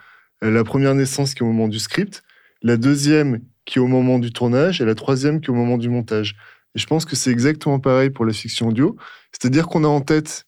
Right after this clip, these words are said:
une première version quand on l'écrit. Au moment de la tournée, finalement, on se rend compte, ben, que c'est peut-être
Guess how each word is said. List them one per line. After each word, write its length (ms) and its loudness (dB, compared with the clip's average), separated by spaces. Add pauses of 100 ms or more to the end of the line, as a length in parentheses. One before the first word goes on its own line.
(100)
une 100 0
première 460 0
version 400 -2
quand 160 -2
on 40 0
l'écrit. 440 -2 (580)
Au 80 2
moment 260 4
de 60 4
la 100 4
tournée, 360 2
finalement, 500 0
on 140 0
se 100 -4
rend 140 0
compte, 420 -4 (340)
ben, 100 2
que 80 -6
c'est 160 -2
peut-être 540 -2